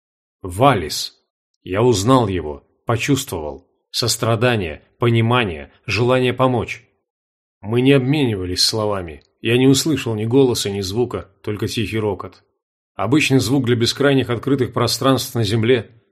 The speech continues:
пустынь, степей. Ветер и вода. На этот раз они казались одушевленными, живыми. Они исходили от Валиса. Это его послание, доброе и теплое послание, пришедшее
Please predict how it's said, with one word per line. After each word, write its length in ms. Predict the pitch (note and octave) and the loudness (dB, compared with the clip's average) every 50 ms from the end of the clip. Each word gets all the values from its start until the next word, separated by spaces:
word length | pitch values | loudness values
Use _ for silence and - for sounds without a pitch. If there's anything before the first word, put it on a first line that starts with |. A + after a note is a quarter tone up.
| _ _ | _ _
пустынь, 640 | - A#2+ A2+ - - - C3 B2+ G2+ F2+ - - - _ | -2 -2 -2 0 0 2 4 4 2 0 -4 -14 -18 _
степей. 760 | - - - A#2+ A2 - - A#2 A#2 G#2 F#2+ - - - _ _ _ _ _ _ _ _ _ _ | -12 -8 -6 -6 -6 -2 0 0 0 0 -2 -6 -16 -20 _ _ _ _ _ _ _ _ _ _
Ветер 380 | B2 C#3+ F3 E3+ C3+ C3+ C#3+ C#3 | 0 2 4 4 4 4 4 4
и 20 | |
вода. 500 | C3 C3+ C3+ C3 C3 A2+ F#2 - - - _ _ _ _ _ _ _ _ _ _ | 4 4 4 2 2 -2 -2 -4 -10 -16 _ _ _ _ _ _ _ _ _ _
На 120 | G2+ G2 G#2 | -8 -6 -4
этот 180 | G2+ A2+ A2 | -4 -2 0
раз 200 | A#2+ B2+ A2 - | 0 0 0 0
они 140 | A#2+ A2+ A2 | 0 0 0
казались 440 | - A#2 A2 G2+ B2 A#2+ A#2 - - | 0 0 0 0 0 0 0 0 0
одушевленными, 880 | A#2+ A2+ A2 - - A#2+ A#2 B2+ C3+ B2 A2+ F#2 D#2 D#2 D2 C2+ - _ _ | 0 0 -2 -2 -2 0 0 2 2 2 0 -2 -6 -10 -12 -16 -18 _ _
живыми. 760 | - G#2 F#2 A2 C3+ B2 C3+ C#3+ A#2+ F2+ D#2 - - - _ _ _ _ _ _ | -6 -2 2 2 4 6 6 6 6 4 0 -6 -12 -18 _ _ _ _ _ _
Они 260 | - A2 G#2+ B2 C#3 C#3 | -4 0 2 4 4 4
исходили 640 | C3+ - - A#2+ A2+ G#2+ C3 C3+ B2 A#2 A#2 - - - _ | 4 2 0 -2 2 4 4 4 4 4 0 -4 -10 -10 _
от 200 | A2+ A2+ - A2 | -6 -4 -4 -2
Валиса. 640 | A2 C3 C#3 B2 G#2 F2+ - - - - - - _ _ _ _ _ _ _ _ _ _ _ - | 0 2 2 2 0 -2 -2 -4 -4 -4 -8 -12 _ _ _ _ _ _ _ _ _ _ _ -10
Это 200 | - F2 F#2 G#2+ | -8 -6 -2 2
его 280 | A#2+ C#3 C3 D#3+ F#3 | 4 4 4 4 2
послание, 680 | - A#2 A2+ - - C#3 C#3 B2 G#2 F2 D#2 C#2 C2 - _ _ _ - | 2 0 0 0 2 2 2 2 0 -2 -6 -10 -14 -18 _ _ _ -4
доброе 460 | F2+ G#2+ D3+ D3+ B2+ A2+ A2+ G2+ G#2 | 2 2 2 4 4 2 2 0 0
и 20 | |
теплое 380 | F#2+ - C#3+ D3 C#3 A#2+ A#2 A2+ | 2 2 2 2 2 0 -4 -2
послание, 520 | A2+ A2 G#2 - B2 C#3+ D3 C3+ B2 G#2+ | 0 0 0 0 2 2 2 2 0 -2
пришедшее 680 | F2+ G#2+ G#2+ F2+ A2 B2+ C3+ C3 - A#2 G2+ F2 - | -4 -4 -6 -2 0 0 0 0 -2 -4 -4 -6 -8